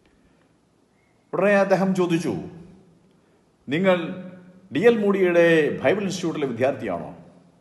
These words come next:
ഈ വിദ്യാർത്ഥി പറഞ്ഞു, "അതെ, ഞാൻ ആ ഇൻസ്റ്റിറ്റ്യൂട്ടിലെ വിദ്യാർത്ഥിയാണ്." രണ്ടുപേരും തമ്മിൽ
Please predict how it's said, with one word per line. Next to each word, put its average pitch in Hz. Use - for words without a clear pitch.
ഈ 120
വിദ്യാർത്ഥി 156
പറഞ്ഞു, 135
"അതെ, 117
ഞാൻ 117
ആ 131
ഇൻസ്റ്റിറ്റ്യൂട്ടിലെ 123
വിദ്യാർത്ഥിയാണ്." 110
രണ്ടുപേരും 214
തമ്മിൽ 190